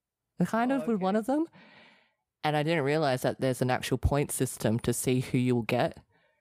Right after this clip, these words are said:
Speaker 2: Yeah.
Speaker 1: for that date, 'cause normally it would be either Aerith or Tifa, but depending on your re-, like, your choices throughout the game,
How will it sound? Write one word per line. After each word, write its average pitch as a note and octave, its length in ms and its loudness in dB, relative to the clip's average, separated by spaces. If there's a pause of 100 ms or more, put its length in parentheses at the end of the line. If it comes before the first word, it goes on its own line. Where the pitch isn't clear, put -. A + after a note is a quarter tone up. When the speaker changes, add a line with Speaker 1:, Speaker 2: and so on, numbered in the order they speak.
(260)
Speaker 2:
Yeah. C3+ 160 -8
Speaker 1:
for C3 260 0
that B2+ 220 0
date, D3+ 340 0 (200)
'cause C#3+ 140 2
normally C#3+ 420 2
it A#2+ 60 2
would B2 120 0
be B2 160 0
either A#2 340 2
Aerith A#2 400 2
or A2+ 100 0 (140)
Tifa, - 540 -2
but - 240 -2
depending C3+ 440 2
on A#2+ 200 2
your A#2+ 260 2
re-, A#2 220 0
like, - 440 -2
your A#2+ 100 2
choices C3 560 -2
throughout A#2 300 0
the A#2 100 2
game, A#2+ 400 0